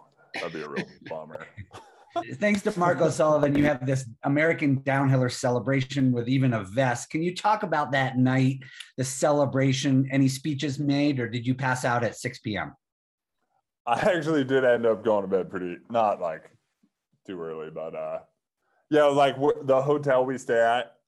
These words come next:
Speaker 1: is, like, it's pretty famous. Uh,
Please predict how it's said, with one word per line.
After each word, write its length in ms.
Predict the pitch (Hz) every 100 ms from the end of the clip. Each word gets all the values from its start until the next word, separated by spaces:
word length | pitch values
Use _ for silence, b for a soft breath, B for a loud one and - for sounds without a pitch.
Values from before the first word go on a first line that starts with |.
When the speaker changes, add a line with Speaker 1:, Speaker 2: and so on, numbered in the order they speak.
| -
Speaker 1:
is, 240 | 104 92
like, 200 | 95 85 - _ _ _ _ _ _ _
it's 160 | 95 95
pretty 240 | 95 85 85
famous. 500 | 85 85 92 95 _ _ _ -
Uh, 380 | 80 78 76